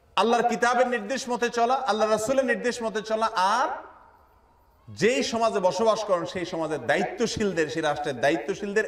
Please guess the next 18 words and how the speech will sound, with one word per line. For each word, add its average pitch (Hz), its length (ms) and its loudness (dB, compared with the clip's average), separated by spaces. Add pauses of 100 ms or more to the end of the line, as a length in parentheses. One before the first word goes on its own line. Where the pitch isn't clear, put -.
এবং 262 160 4 (440)
সাধারণ 240 420 4
মানুষের 220 360 -4
যে 165 140 -2
হক 160 200 2 (100)
আছে, 120 180 -10 (560)
এই 160 160 0
হকগুলোকে 196 640 2 (200)
আদায় 160 280 4
করা, 131 220 0
সবার 151 260 2
কল্যাণ 143 320 2
কামনা 120 300 -4
করা, 110 120 -2 (320)
এটাই 220 260 2
হলো 208 120 2 (100)
ধার্মিকতা। 160 460 2 (340)
এখন 196 120 0